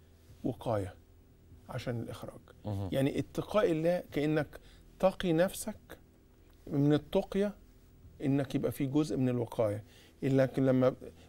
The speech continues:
Speaker 1: ربنا يقول: "وذلك أقرب للتقوى"، التقوى هنا مش معناه إنه تقي يعني طيب أو إنسان ورع فقط، ولكن ياخد كل أسباب الوقاية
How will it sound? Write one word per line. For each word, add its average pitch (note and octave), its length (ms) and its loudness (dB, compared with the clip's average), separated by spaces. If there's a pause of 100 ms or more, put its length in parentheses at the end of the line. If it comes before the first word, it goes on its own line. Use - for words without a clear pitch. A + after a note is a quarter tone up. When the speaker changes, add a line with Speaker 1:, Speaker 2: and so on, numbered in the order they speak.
Speaker 1:
ربنا D3 260 6
يقول: D3 200 4
"وذلك D3 560 0 (180)
أقرب D#3+ 420 -6
للتقوى"، A2+ 580 -6 (540)
التقوى A#3 520 4
هنا A#3+ 60 8
مش G#3 220 2
معناه F#3 180 0
إنه G3 160 4
تقي G3 640 0
يعني B2 360 0
طيب F#3 600 0
أو C3+ 240 0
إنسان E3 420 0 (300)
ورع G#3 440 4 (100)
فقط، F3+ 340 -2 (500)
ولكن F3 460 0 (680)
ياخد E3+ 440 2
كل G#3+ 320 0
أسباب D3 560 2
الوقاية B2 760 0